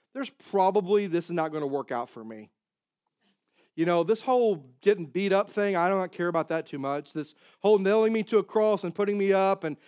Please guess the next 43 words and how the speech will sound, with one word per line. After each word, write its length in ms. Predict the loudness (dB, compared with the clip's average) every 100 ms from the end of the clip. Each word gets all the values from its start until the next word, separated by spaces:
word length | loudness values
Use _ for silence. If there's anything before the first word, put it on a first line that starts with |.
| -8 -2
I'm 120 | 0
not, 180 | 0 0
I'm 120 | -2
not 160 | -2
too 240 | -4 0 2
in 100 | 2
on 100 | 2
that. 220 | 0 0
So, 180 | -2 -2 -10
so 140 | -2 0
maybe 480 | 2 2 4 4 2
we're 160 | 0
gonna 180 | 0 -2 -4 -2
push 300 | -2 -2 -4
the 120 | -4
pause 440 | 2 4 6 2
button, 400 | 0 0 0 -4 -6 -12 -2
and 160 | 0
we're 80 | 2
gonna 160 | 0 0
think 180 | 0 0
of 100 | 0
another 340 | 2 2 0
scenario 680 | 0 0 2 2 2 0 -2 -8
to 100 | -2
bring 200 | 0 0
salvation 500 | 2 2 4 2 0
to 60 | -2
the 40 |
world." 120 | -2
Do 80 | 0
you 160 | 2 2
read 300 | 0 0 2
that 180 | 0 0
in 100 | -6
Scripture 420 | -8 -8 -2 0
at 60 |
all? 320 | 2 0 -2 _ _ _ _ _ _ _ _ _
No. 240 | -4 -4 -4 _ _ _ _ _
Jesus 840 | -20 -8 2 6 6 4 -2 -4 -18 _ -2
was 300 | 4 4 2 2
all 580 | 4 6 6 6 4 0 _ _ 0
in. 400 | 2 2 -2